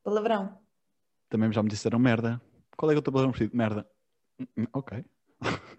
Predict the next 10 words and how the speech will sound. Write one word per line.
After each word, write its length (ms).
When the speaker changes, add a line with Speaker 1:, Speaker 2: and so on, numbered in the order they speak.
Speaker 1:
Pá, 260
nem, 160
nem 240
conta. 500
Está 240
no 80
Speaker 2:
Olha, 100
Speaker 1:
dicionário. 500
Não 140
conta. 480